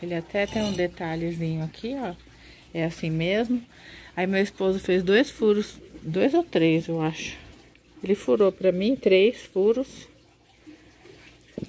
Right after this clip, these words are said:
Eu tô vendo três aqui, deixa eu ver. Acho que é isso. E dois furos, ó.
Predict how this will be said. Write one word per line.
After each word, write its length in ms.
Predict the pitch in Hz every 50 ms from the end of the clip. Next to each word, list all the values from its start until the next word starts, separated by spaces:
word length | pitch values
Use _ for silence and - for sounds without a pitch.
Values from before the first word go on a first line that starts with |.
| - - -
Eu 80 | 139
tô 140 | 147 - 170
vendo 240 | 165 185 196 247 285
três 480 | 277 - - 156 147 147 143 156 160
aqui, 280 | 160 160 - - - 147 - -
deixa 240 | 160 165 - - 165
eu 20 |
ver. 180 | 143 135 147 - - - - -
Acho 140 | - - -
que 100 | - 202
é 80 | 208 208
isso. 400 | 180 143 - - - - - - - - - - - - - - - - - - - - - - - - -
E 1160 | 165 190 190 185 185 185 180 180 175 175 170 170 165 160 160 160 151 143 147 139 131 123 - - - - - - _ _ - - - - _ _ - - - - - - - - - - - - - - - - - - - - - - -
dois 320 | - 165 185 196 226 269 -
furos, 440 | - - 160 123 - 143 143 - -
ó. 100 | 139